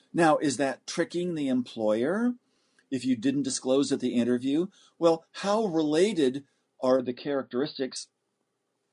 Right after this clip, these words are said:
symptoms, and impairments of your mental illness to the job specs? What many are saying now is, "Do you have a support group?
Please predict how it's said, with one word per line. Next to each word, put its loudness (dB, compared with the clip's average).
symptoms, 2
and 2
impairments 2
of 0
your 4
mental 4
illness -2
to -6
the -4
job 0
specs? -6
What 0
many 0
are -2
saying -4
now 0
is, -2
"Do -6
you 0
have -2
a -4
support -2
group? -4